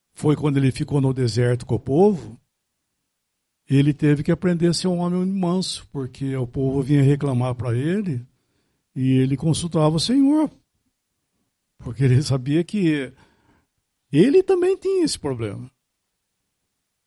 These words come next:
E aqui nós vemos que nós, né, na nossa jornada, que nós estamos vendo agora em, em Hebreus,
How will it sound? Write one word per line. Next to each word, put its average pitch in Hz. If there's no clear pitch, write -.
E 131
aqui 147
nós 160
vemos 147
que 143
nós, 160
né, 139
na 131
nossa 123
jornada, 139
que 113
nós 127
estamos 123
vendo 123
agora 120
em, 117
em 135
Hebreus, 135